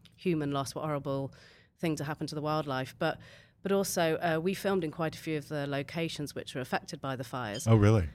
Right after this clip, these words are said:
Speaker 1: And like I said, the, they don't feature in the, in the programme, but, uh, but we filmed, um, a species of spider that hadn't been filmed before, uh, dingoes and kangaroos, uh, lo-, lots
Speaker 2: Yeah.
Speaker 1: of sort of, um,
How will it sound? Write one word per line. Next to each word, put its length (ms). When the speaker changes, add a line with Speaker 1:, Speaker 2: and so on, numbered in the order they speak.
Speaker 1:
And 260
like 160
I 20
said, 180
the, 180
they 120
don't 220
feature 320
in 140
the, 340
in 120
the 60
programme, 480
but, 420
uh, 160
but 160
we 100
filmed, 600
um, 420
a 140
species 380
of 100
spider 400
that 80
hadn't 160
been 140
filmed 260
before, 480
uh, 220
dingoes 580
and 160
kangaroos, 760
uh, 140
lo-, 160
lots 200
Speaker 2:
Yeah. 160
Speaker 1:
of 100
sort 140
of, 260
um, 340